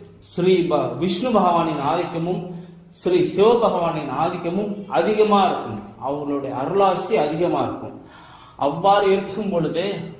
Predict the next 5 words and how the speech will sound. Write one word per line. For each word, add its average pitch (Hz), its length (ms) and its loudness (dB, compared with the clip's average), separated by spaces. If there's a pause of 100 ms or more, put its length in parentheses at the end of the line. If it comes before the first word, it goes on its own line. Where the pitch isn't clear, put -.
(460)
அந்த 185 280 0 (140)
நேரத்தில் 220 460 2 (440)
ஏழு 240 220 6
வர்ண 196 340 -2
ரகசிய 175 420 -6